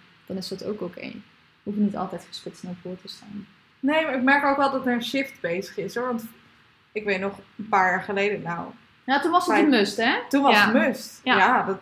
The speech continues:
Speaker 2: dat kon echt niet.
Speaker 1: Nou, vooral met foto-, maar goed, dat draaide dus ook wat we al zeiden, wat meer over het stukje enkel de paarden goed
Speaker 2: Ja.
Speaker 1: fotograferen. En ook altijd van voor, nooit dat ze
Speaker 2: <laughs>
Speaker 1: naar de zijkant kijken. Ja.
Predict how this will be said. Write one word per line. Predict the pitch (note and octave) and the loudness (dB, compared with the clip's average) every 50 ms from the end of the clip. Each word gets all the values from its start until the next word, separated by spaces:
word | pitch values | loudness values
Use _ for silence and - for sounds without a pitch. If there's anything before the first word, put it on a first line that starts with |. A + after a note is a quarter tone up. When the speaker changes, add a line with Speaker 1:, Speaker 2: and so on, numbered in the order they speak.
| - | -10
Speaker 2:
dat | - - - - | -20 -20 -12 -8
kon | - G#3 G#3 F#3 | -6 -4 -4 -4
echt | D3+ B3+ B3+ - D#4+ | -4 -4 -6 -6 -6
niet. | D4 A3 G3 A3 - | -6 -6 -6 -8 -10
Speaker 1:
Nou, | - - - - | -10 -12 -12 -12
vooral | - - A#3 A#3 | -8 -4 -2 0
met | A3+ A3 A3 | 0 -2 -2
foto-, | - B3 B3+ B3+ | -2 -2 0 2
maar | B3 B3+ C4 | 4 2 4
goed, | B3+ D4 D#4+ D#4 | 4 2 2 4
dat | C4+ B3+ G#3+ | 2 2 2
draaide | A3+ A#3 A#3+ B3 B3+ B3+ B3 | 4 4 6 6 6 4 2
dus | A#3+ A#3 A3 B3 | 0 2 4 4
ook | B3 C#4+ B3+ | 4 4 2
wat | A#3+ A3 G#3 | -2 -6 -4
we | G3+ G3+ | -4 -6
al | F#3+ G3 | -6 -4
zeiden, | G3 G3+ G3 A3 G#3+ G3 | -4 -2 -2 -2 -2 -2
wat | F3 F3 F3+ F#3 | -4 -4 -4 -4
meer | G3 G3 G3 F#3+ F#3 F3+ - | -4 -2 -2 -4 -4 -4 -4
over | - E3+ F3 F3 F3 F3+ F3 F3 - | -4 -4 -4 -4 -4 -4 -6 -6 -6
het | - F#3+ - | -10 -14 -10
stukje | - - F#3+ F#3 - - - | -6 -6 -6 -6 -6 -8 -6
enkel | - G3+ G#3 G3+ G3+ G3+ | -4 -2 -2 -2 -2 -4
de | F#3+ G3+ | -6 -4
paarden | G#3 A3 A3 A3+ A3 G#3+ G#3+ | 0 2 2 2 2 0 -2
goed | - G#3 G#3+ | -4 -2 0
Speaker 2:
Ja. | G3+ E3+ | 0 0
Speaker 1:
fotograferen. | F#3 F3+ F3+ - F#3+ - - F3+ E3+ E3 E3+ F3 - - - _ _ _ | 0 -2 -4 -8 -16 -12 -8 -8 -6 -6 -8 -8 -12 -14 -18 _ _ _
En | - - A3+ A3+ | 0 2 2 4
ook | A3 - | 4 4
altijd | F#3+ G3+ G#3 A3+ A#3+ A#3+ A#3 | 4 4 4 4 2 0 0
van | - C#4+ D4 C4+ | 0 -2 -2 0
voor, | A3+ G#3+ G#3 G#3 G3+ G3+ G3 G3+ | 4 6 6 6 6 4 2 2
nooit | A3 G#3 G#3 A3 A3+ | 0 2 2 4 6
dat | C4 - C4 | 6 6 6
ze | A#3+ | 6
Speaker 2:
<laughs> | |
Speaker 1:
naar | B3 C4+ | 4 2
de | C4+ D4+ | 2 0
zijkant | - - G#3 G#3 G3+ G#3 G#3+ G#3+ G#3+ | -2 -2 -2 -2 -2 -2 -4 -4 -4
kijken. | - G3+ G3 G3 G3 G3 G3 G3+ G3+ - - G#3 G#3+ | -6 -6 -4 -4 -6 -6 -6 -8 -8 -8 -10 -10 -10
Ja. | A3+ G#3 G3+ - | -10 -8 -8 -10